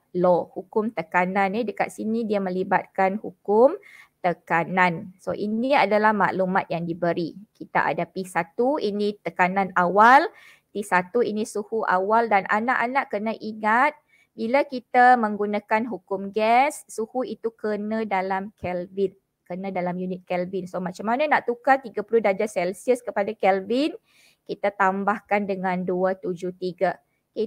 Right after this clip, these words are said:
thirty plus two seven three, so will give us three oh three Kelvin. Okey. Dan ini tekanan yang baru, two oh one kilopascal. So apakah suhu yang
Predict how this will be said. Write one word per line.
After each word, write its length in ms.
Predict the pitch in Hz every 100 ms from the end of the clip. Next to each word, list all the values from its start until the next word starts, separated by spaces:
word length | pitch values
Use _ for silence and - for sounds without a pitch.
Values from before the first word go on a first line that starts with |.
| -
thirty 260 | 214 233 240
plus 240 | 196 190
two 80 | 196
seven 400 | 226 180 180 175
three, 240 | 185 233
so 240 | 330 - 202
will 240 | 185 180
give 260 | 180 202 214
us 400 | - 196 196 202 -
three 240 | 185 190 185
oh 80 | 175
three 340 | 175 180 170 165
Kelvin. 480 | - 160 156 165 160 - _ _
Okey. 220 | - 220 330 - _ _ _ _ _ _ _ _ _ _ -
Dan 160 | 196 -
ini 280 | 233 269
tekanan 560 | - 214 208 214 233 220
yang 160 | 175 175
baru, 560 | 180 180 214 247 285
two 80 | -
oh 240 | - 185
one 160 | 185 190
kilopascal. 1120 | 220 175 175 175 180 185 - 233 240 262 311
So 160 | - 208
apakah 560 | - 185 185 220 240
suhu 480 | 254 208 214 - 214
yang 480 | 214 185 175 208 262